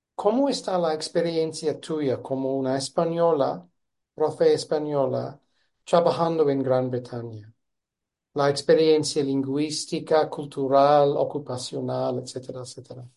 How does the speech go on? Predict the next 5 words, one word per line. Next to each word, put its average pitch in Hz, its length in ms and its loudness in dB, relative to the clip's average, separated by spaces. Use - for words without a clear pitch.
¿Es 160 180 -2
muy 214 160 6
diferente, 185 840 2
eh, 160 220 -2
eh, 151 560 -2